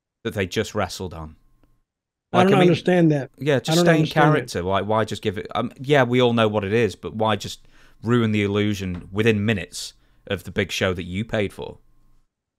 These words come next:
Speaker 2: Mm-hmm. I don't get it. Does W W E have these?
Speaker 1: Mm, to a point.
Speaker 2: Didn't
Speaker 1: But
Speaker 2: they have
Speaker 1: not like
Speaker 2: one
Speaker 1: that.
Speaker 2: not too long ago with Triple H?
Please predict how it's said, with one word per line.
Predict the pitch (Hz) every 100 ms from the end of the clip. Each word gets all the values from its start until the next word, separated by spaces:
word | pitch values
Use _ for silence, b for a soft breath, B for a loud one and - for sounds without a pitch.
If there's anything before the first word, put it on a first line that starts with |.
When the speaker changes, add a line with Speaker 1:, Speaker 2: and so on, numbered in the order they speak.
| 165
Speaker 2:
Mm-hmm. | 165 165 185 175 _ _ _ _ _ _ b b b b b _
I | 143
don't | 180 208 165
get | 190
it. | 180 156 - _ _ _ _ _ _ _ _ _ _ _ _ _ _ _ _ _ _ _ -
Does | 156
W | 131 226 277 262
W | 233 220 233
E |
have | 175 202 180
these? | 190 196 175 - - _ _ _ _ _ _
Speaker 1:
Mm, | 123 113 113 110 107
to | -
a | 110
point. | - 113 95 87 - - - - _ _ -
Speaker 2:
Didn't | 185 214 214
Speaker 1:
But |
Speaker 2:
they | 208
have | 190 180
Speaker 1:
not |
like | 175
Speaker 2:
one | 196
Speaker 1:
that. | 170
Speaker 2:
not | 175 170
too | 180
long | 185 180
ago | 170 175 185
with | 170 143
Triple | - 170 151 147
H? | 165 170 - -